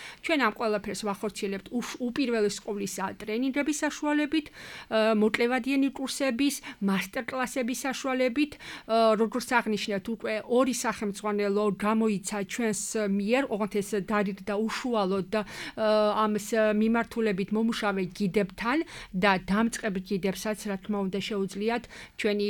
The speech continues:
ორი სახელმძღვანელოთი ხელმძღვანელობა და ამ პროფესიის დაუფლება და ეხლა წელს უკვე მიმდინარეობს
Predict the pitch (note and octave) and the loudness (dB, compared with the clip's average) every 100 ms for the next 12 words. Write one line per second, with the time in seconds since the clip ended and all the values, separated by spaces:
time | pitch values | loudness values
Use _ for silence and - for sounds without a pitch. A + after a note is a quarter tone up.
0 | G#3 - G#3 G3 G3 G3+ - G3+ G3+ G#3 | 0 2 4 4 0 -6 -4 -6 -4 -2
1 | G3+ G3 G3 G#3 - A3 G3+ G3+ G3 F#3+ | 0 -2 -2 -6 -4 -6 -4 -4 -2 -2
2 | G3 G3+ F#3+ G#3 G3+ - _ - G#3+ G3+ | -2 -2 -2 -4 -6 -16 _ -4 0 0
3 | G3 G#3 G#3 G3+ G#3+ G3 A3 G#3+ G3+ B3 | 0 -2 -2 -4 -4 -4 0 0 0 0
4 | C4+ D4+ F#4+ - - - G#3+ G#3 G#3+ G#3+ | 0 2 0 -2 -14 -2 0 4 6 4
5 | - D#4 F4 - G3 C4+ - G3+ F#3+ G#3+ | 4 0 0 0 0 0 0 -4 -2 0
6 | G3+ A#3 A#3 A3 G3+ F#3+ G3 G#3+ C#4+ - | 4 4 2 0 2 2 2 4 4 4